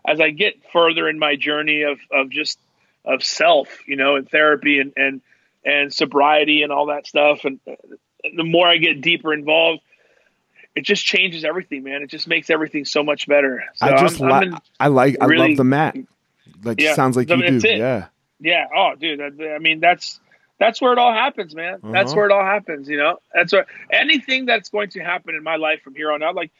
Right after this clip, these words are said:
Speaker 1: my goal, like, I have a, a personal goal. Like, I want, I would, I want to become a billionaire. Like,
Speaker 2: Okay.
Speaker 1: that's a personal goal of mine.
Speaker 2: Sure.
Speaker 1: Uh,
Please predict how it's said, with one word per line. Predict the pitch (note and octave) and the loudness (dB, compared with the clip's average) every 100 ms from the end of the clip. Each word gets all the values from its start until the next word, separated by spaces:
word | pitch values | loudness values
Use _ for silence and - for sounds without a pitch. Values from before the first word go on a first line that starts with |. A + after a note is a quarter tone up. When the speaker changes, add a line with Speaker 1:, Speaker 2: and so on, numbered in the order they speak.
| _ - | _ -4
Speaker 1:
my | F#3 G#3 | 0 0
goal, | F3 F3+ F3 | 2 0 2
like, | E3 | 2
I | F3+ | 0
have | F3+ D#3 | 0 -2
a, | D3+ | -4
a | D3 | -4
personal | - E3+ - D#3+ | -4 -6 -4 -4
goal. | D3 D#3+ | 2 4
Like, | D#3+ C#3+ D3+ | 4 0 2
I | D#3+ | 2
want, | D#3+ D3+ _ - | 2 -2 _ 0
I | D#3+ | 0
would, | D#3+ D3+ D3 _ _ - | 0 -4 -6 _ _ -4
I | D3+ | -2
want | D#3+ D#3 D3+ | -2 -2 -6
to | - D3 | -4 -2
become | C#3+ - D3 | -2 -2 -4
a | B2 | -2
billionaire. | D3 D3 C#3 B2 F#2+ _ _ | 2 4 2 -2 -10 _ _
Like, | - - | -6 0
Speaker 2:
Okay. | |
Speaker 1:
that's | C#3+ C#3+ | 2 2
a | |
personal | - F#3 E3+ D3+ D3+ | 2 2 4 2 2
goal | C#3 C#3 | 6 6
of | A#2+ | 4
mine. | B2+ G#2+ | 0 -4
Speaker 2:
Sure. | - C#3 G#2 - _ - | -2 -2 -2 -10 _ 2
Speaker 1:
Uh, | C#3+ C#3 C3+ | 4 4 0